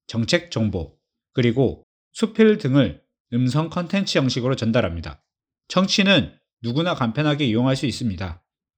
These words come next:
청취 방법은 인터넷 유튜브에 접속하여 소리로 듣는 구보 혹은 광산보쇼를 검색하시면 됩니다.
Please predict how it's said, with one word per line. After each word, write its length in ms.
청취 360
방법은 580
인터넷 580
유튜브에 460
접속하여 680
소리로 460
듣는 400
구보 460
혹은 340
광산보쇼를 1120
검색하시면 760
됩니다. 460